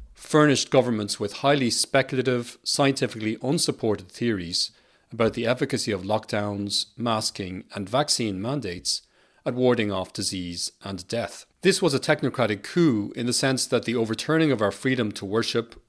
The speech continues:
protest, socialize, travel, and consent to medication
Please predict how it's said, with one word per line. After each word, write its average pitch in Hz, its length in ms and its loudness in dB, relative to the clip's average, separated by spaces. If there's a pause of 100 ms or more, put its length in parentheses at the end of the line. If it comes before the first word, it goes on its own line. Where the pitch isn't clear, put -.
(100)
protest, 104 680 -4 (420)
socialize, 117 720 4
travel, 107 600 2
and 104 140 -6
consent 110 380 -2
to 113 60 -6
medication 92 680 -6